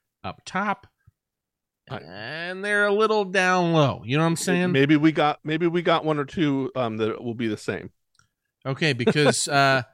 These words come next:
Speaker 1: 'cause there's one that's number twenty-five on my list that I thought was gonna be an easy top five.
Speaker 2: Yeah.
Speaker 1: And I'll
Speaker 2: Mm-hmm.
Speaker 1: start with that one. That's Infinity Pool.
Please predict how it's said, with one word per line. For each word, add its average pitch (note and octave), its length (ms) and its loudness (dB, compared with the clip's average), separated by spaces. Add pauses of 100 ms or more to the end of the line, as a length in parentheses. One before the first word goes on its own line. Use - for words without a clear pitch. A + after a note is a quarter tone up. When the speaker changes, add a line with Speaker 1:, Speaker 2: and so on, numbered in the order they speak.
(240)
Speaker 1:
'cause D3+ 300 0
there's E3+ 260 -2
one F3+ 180 -4
that's E3 180 -6
number D#3 260 -4
twenty-five D3+ 920 -6
on E3+ 140 -2
my E3+ 180 -2
list E3+ 440 -4
that B2+ 120 -2
I B2 100 2
thought C#3 240 -2
was B2+ 140 -4
gonna B2 180 -4
be A#2 140 -4
an A#2+ 160 -6
easy A2+ 340 -6
top G#2 320 -8
five. G2+ 680 -6 (100)
Speaker 2:
Yeah. C3+ 220 0 (140)
Speaker 1:
And G#2+ 120 -6
I'll G#2+ 60 -2
Speaker 2:
Mm-hmm. C3+ 100 -6
Speaker 1:
start C3+ 220 -4
with A2 160 -8
that A#2 180 -2
one. B2+ 120 -6
That's A#2 160 -6
Infinity B2 540 -6
Pool. F#3+ 340 -10